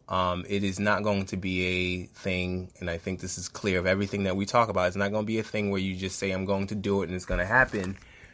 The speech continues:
You have got to do the work. You have got to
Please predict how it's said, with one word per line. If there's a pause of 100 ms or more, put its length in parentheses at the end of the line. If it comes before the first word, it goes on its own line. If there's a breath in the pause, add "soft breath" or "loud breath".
(180 loud breath)
You
have
got
to
do
the
work.
You
have
got
to